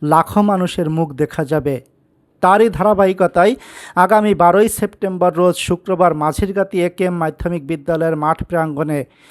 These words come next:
জননেতা জনাব আজিজুল বাড়ি হেলাল ভাইয়ের আগমন উপলক্ষে দিঘলিয়া উপজেলা বিএনপির যুগ্ম আহ্বায়ক মোল্লা বেলাল হোসেনের নেতৃত্বে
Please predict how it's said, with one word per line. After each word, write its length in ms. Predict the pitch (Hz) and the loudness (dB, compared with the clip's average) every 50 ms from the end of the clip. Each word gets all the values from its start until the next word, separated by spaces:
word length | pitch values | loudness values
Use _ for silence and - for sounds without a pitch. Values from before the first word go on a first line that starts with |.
| _ _ - 151 | _ _ -14 -2
জননেতা 640 | 143 185 185 185 180 180 180 175 170 - 165 151 135 - _ _ _ _ _ - 131 | 2 2 2 2 0 0 -2 -2 0 2 0 0 0 -4 _ _ _ _ _ -4 0
জনাব 280 | 180 185 180 180 175 180 - _ - | 0 2 2 2 0 0 -4 _ 0
আজিজুল 440 | 175 175 160 180 170 202 208 202 | 0 0 0 -2 0 0 0 0
বাড়ি 240 | 185 185 175 170 170 165 - | 0 -2 -2 -2 -4 -6 -6
হেলাল 240 | 160 165 190 190 175 | -4 -4 -2 -2 -2
ভাইয়ের 300 | 156 - 175 170 165 160 | -4 -4 -2 -2 -2 -2
আগমন 520 | - 151 160 165 156 165 160 160 160 160 | 0 0 -2 0 0 -2 -2 -2 -4 -4
উপলক্ষে 680 | 156 151 - 165 151 151 156 143 _ - 175 156 143 127 _ _ _ _ _ - | -6 -6 -6 -4 -2 -2 -4 -6 _ -6 -4 -4 -4 -6 _ _ _ _ _ -14
দিঘলিয়া 540 | 131 135 170 165 - - 196 196 202 202 185 | -4 -4 -4 -4 -2 -6 -4 0 2 2 2
উপজেলা 520 | 175 165 160 185 170 156 151 165 165 165 151 | 2 0 0 -2 -4 -2 -2 0 0 0 0
বিএনপির 540 | 139 156 156 160 160 156 - 160 151 139 | 0 -2 -4 -2 -4 -4 -4 -4 -4 -4
যুগ্ম 320 | 127 160 160 143 143 156 156 | -4 -6 -6 -6 -6 -6 -6
আহ্বায়ক 580 | 151 151 - 165 147 139 160 156 151 143 - _ _ _ _ _ - | -6 -4 -6 -10 -4 0 0 0 0 0 -4 _ _ _ _ _ -2
মোল্লা 360 | 165 180 185 185 185 180 165 | 0 2 4 4 6 4 4
বেলাল 320 | 143 156 160 160 160 160 147 | 4 2 2 2 2 0 0
হোসেনের 520 | - 175 175 - 196 180 175 165 156 139 | -2 -4 -4 -2 -4 -2 -2 -2 -4 -2
নেতৃত্বে 680 | 147 160 151 - _ - 170 147 _ _ 160 156 143 | -4 -6 -6 -6 _ -8 -8 -8 _ _ -2 -2 -2